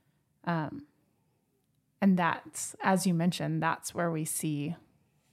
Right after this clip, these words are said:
see all of this godlessness.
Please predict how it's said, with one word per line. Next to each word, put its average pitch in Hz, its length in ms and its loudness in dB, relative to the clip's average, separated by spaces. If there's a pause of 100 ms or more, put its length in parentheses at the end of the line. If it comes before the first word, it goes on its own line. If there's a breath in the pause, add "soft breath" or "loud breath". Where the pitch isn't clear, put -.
(800)
see 190 340 2
all 180 240 2
of 170 180 -2
this 165 280 -2
godlessness. 170 1120 0